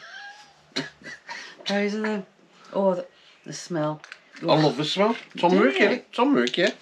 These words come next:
Speaker 1: Yeah. <sighs> Stop being a bli-, oh, man. So, yeah, that's, uh, I haven't managed to do my bread.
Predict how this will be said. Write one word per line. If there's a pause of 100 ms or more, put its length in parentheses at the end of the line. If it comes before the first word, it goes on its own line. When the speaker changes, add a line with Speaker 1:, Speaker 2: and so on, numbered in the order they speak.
Speaker 1:
Yeah.
<sighs> (2500)
Stop
being
a
bli-, (220)
oh,
man. (560)
So,
yeah, (220)
that's,
uh, (640)
I
haven't
managed
to
do
my
bread.